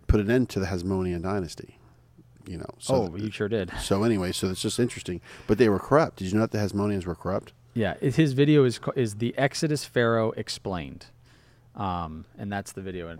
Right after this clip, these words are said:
Speaker 2: uh, that he did on that one. And it's got, like, pictures of mummies. There's three mummies in the middle. 'Cause I think they might even have his, his mummy, like, his actual body, which is insane, right? Talk about physical evidence. <laughs>
Speaker 1: What's it called? The Exodus?
Speaker 2: Um, The Exodus Pharaoh Explained.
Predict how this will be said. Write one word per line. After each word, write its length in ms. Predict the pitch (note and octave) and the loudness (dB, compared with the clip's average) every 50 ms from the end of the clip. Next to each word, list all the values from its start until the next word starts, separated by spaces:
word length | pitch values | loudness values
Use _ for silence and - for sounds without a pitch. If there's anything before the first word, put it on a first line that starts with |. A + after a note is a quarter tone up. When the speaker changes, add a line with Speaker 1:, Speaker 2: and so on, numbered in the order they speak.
| - - | -16 -14
Speaker 2:
uh, 400 | - F#2+ E2+ D#2+ D#2 D#2+ F#2+ - - - _ _ _ _ - | -12 -12 -12 -12 -12 -14 -16 -18 -20 -20 _ _ _ _ -10
that 140 | A2+ A2 G2 | -10 -8 -6
he 100 | G2+ G2 | -6 -8
did 200 | F#2 F#2+ F2+ E2+ | -6 -6 -6 -6
on 160 | E2+ E2 D#2+ | -8 -10 -10
that 160 | D#2 D#2 D2 | -12 -14 -14
one. 140 | D#2 D#2 D#2+ - - - | -14 -16 -18 -20 -18 -16
And 120 | - F#2+ | -16 -16
it's 80 | F2+ - | -10 -8
got, 160 | - F#2+ - | -8 -6 -6
like, 120 | - F#2 - | -8 -8 -6
pictures 320 | - G#2+ - - G#2 F#2 | -6 -6 -6 -8 -8 -8
of 60 | F#2+ | -8
mummies. 360 | F#2+ F#2+ F#2 F2+ F2 E2+ E2 - | -8 -8 -8 -8 -10 -12 -12 -14
There's 140 | F2+ - | -16 -16
three 200 | - - G#2+ G2 | -12 -10 -8 -8
mummies 340 | F#2 F#2 F#2 F#2 F2+ F2 F2+ | -6 -8 -8 -8 -10 -12 -12
in 80 | F#2 F2 | -14 -14
the 60 | E2 | -14
middle. 200 | E2+ F2 E2+ D#2 | -12 -12 -14 -14
'Cause 160 | - - - | -14 -10 -10
I 60 | - | -8
think 220 | - - F3 F3 - | -4 -4 -4 -2 0
they 140 | A#2 A2 G2+ | -2 -2 0
might 180 | G2+ G2 G2 | -2 -2 -4
even 160 | G2+ F#2 F#2+ | -4 -6 -8
have 160 | F2 F#2+ F#2+ F2 | -10 -10 -10 -10
his, 120 | F2 - - - | -12 -16 -20 -18
his 160 | - - - - | -16 -14 -10 -8
mummy, 340 | F2+ G2+ G#2 F2 - - - - | -8 -6 -6 -8 -10 -12 -12 -12
like, 140 | G2+ F2 | -10 -8
his 100 | - F2 | -8 -8
actual 260 | D#2+ E2+ F2+ - - F2 | -8 -8 -8 -8 -10 -8
body, 400 | E2 E2 D#2 D#2+ - - - - - - - - - - - - - - - - - - - _ | -6 -8 -8 -8 -12 -16 -18 -20 -20 -20 -20 -20 -20 -20 -20 -20 -20 -20 -20 -20 -20 -20 -20 _
which 180 | _ G2 - - | _ -14 -12 -12
is 100 | F2+ E2+ | -12 -12
insane, 420 | F2+ E2+ - - F#2+ D#2 - - - - - _ _ _ | -12 -12 -10 -10 -10 -10 -12 -16 -20 -20 -20 _ _ _
right? 240 | - F2 F2 F#2+ - - _ - | -14 -12 -12 -12 -14 -16 _ -4
Talk 140 | - B2 A#2 | -4 -2 -2
about 200 | A2 G2+ D#2+ - - - - - - _ _ | -2 -4 -4 -6 -10 -20 -20 -20 -20 _ _
physical 720 | - - - - C3 A2+ A2 A#2+ - - A#2+ G#2+ G#2 - - | -20 -16 -6 -4 -4 -2 -2 -4 -4 -2 -2 0 0 -2 -2
evidence. 560 | - G#2+ G2+ G2 F2+ F2 F2 F2 - - - | -4 -4 -4 -4 -6 -8 -6 -2 2 2 2
<laughs> 520 | - - - - - C#5+ C#5+ C#5+ D5 D5+ D5 | 2 0 -6 -10 -8 -8 -6 -6 -8 -6 -6
Speaker 1:
What's 180 | - G#2+ - | -4 -2 -2
it 60 | B2 A2 | -4 2
called? 240 | - B2+ A2+ A2+ | 4 6 6 6
The 100 | G2+ F#2+ | 4 2
Exodus? 560 | G2 G#2+ - - - A2 A#2+ A#2+ - - - - - - | 0 -2 -2 -2 0 0 0 -2 -4 -8 -14 -16 -16 -4
Speaker 2:
Um, 720 | - - A2+ G#2+ G#2 G2+ G2 G2 F#2+ F2+ F2+ F2 F2+ G#2 - | 2 2 4 4 4 2 2 0 -2 -2 -4 -6 -10 -14 -14
The 200 | C3+ B2+ B2 - - | -8 -8 -6 -4 -4
Exodus 480 | B2+ C3 - - - C#3+ D3 C#3 - | -4 -4 -4 -4 -2 -2 -2 -4 -4
Pharaoh 540 | - - - B2+ A2+ G#2+ G#2+ G#2 G#2 G2+ G#2 | -8 -4 -2 0 2 2 2 2 2 0 0
Explained. 760 | - G#2+ - - - - - - F2 E2+ F2 - - - - | -2 -6 -10 -10 -14 -12 -10 -10 -8 -8 -10 -12 -14 -18 -20